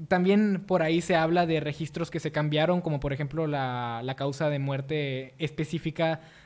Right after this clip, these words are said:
de lo que viene siendo el niño. Hay, eh, una vez se modificó, primero fue, primero decía que fue con las manos, luego se volvió a modificar diciendo que fue con una bolsa, y luego se volvió a modificar diciendo que fue con una almohada. Y,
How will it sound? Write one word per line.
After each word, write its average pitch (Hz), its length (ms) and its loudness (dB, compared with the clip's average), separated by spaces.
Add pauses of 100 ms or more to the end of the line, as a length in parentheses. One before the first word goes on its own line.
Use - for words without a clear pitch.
de 143 80 -6
lo 147 100 -2
que 147 140 -2
viene 147 240 -4
siendo 147 420 0
el 147 160 0
niño. 170 380 0 (320)
Hay, 135 680 -2 (460)
eh, 160 180 -8
una 185 280 4
vez 175 180 0
se 180 100 2
modificó, 170 440 0
primero 165 360 2
fue, 160 300 -2
primero 151 300 2
decía 165 220 2
que 156 80 -8
fue 147 140 -4
con 151 120 -2
las 156 100 2
manos, 160 440 2
luego 139 180 0
se 139 100 -2
volvió 131 260 0
a - 20 0
modificar 165 480 0
diciendo 151 320 -2
que 151 100 -6
fue 139 140 -6
con 139 120 -4
una 139 140 -2
bolsa, 151 460 0 (260)
y 127 80 -2
luego 143 220 6
se 156 160 4
volvió 135 600 2
a 190 40 4
modificar 180 540 2
diciendo 147 260 -4
que 135 80 -8
fue 139 100 -4
con 135 120 -4
una 131 100 -2
almohada. 147 560 2 (1040)
Y, 170 100 0